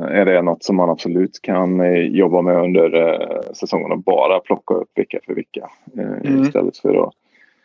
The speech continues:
Speaker 1: bränna massa krut på att drafta dem. Jag har sett, eh, både försvar och, och kickers gå, eh, före runda tio när jag har draftat liksom i, i sexton runders drafter, och det är alldeles för, för högt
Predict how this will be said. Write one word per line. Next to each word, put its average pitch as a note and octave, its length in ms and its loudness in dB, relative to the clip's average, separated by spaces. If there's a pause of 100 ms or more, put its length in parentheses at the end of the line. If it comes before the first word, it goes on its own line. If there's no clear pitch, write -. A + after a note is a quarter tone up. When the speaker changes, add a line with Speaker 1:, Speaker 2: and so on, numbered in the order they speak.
(260)
Speaker 1:
bränna A2 240 2
massa G#2+ 260 2
krut A2 340 2
på A#2 80 4
att G2+ 80 2
drafta A2+ 500 2
dem. G#2 160 2
Jag G2+ 80 2
har G2 60 2
sett, - 380 -4
eh, G2+ 600 2
både G2+ 180 2
försvar F#2+ 520 0
och, G#2 800 2 (800)
och - 200 -4
kickers A#2 440 2
gå, G#2+ 440 6
eh, G2+ 320 4
före G2+ 340 4
runda G2+ 300 2
tio G#2+ 440 0
när G#2+ 100 2
jag G#2 120 4
har G2+ 120 4
draftat G2 380 0
liksom G2 360 0
i, F#2+ 140 2 (420)
i G2+ 480 4
sexton G2 420 -2
runders F#2+ 280 -6
drafter, G2 360 -2
och G#2 80 0
det G2+ 160 4
är - 400 -2
alldeles G1+ 340 -8
för, - 240 -4 (560)
för A2+ 160 2
högt - 380 -4